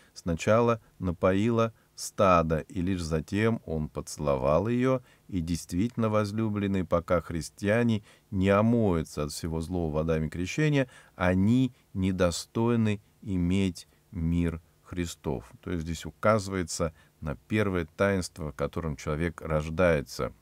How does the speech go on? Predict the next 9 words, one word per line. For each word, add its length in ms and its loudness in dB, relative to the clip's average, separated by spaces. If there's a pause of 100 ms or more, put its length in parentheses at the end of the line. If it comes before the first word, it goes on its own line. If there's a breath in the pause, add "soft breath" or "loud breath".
(600)
в 80 -18
Царстве 460 -2
Христово, 640 -2 (320 loud breath)
это 340 -4 (360 soft breath)
таинство 680 2 (320 soft breath)
крещения. 720 -2 (1080 loud breath)
И 80 4
мы 120 8
видим 320 6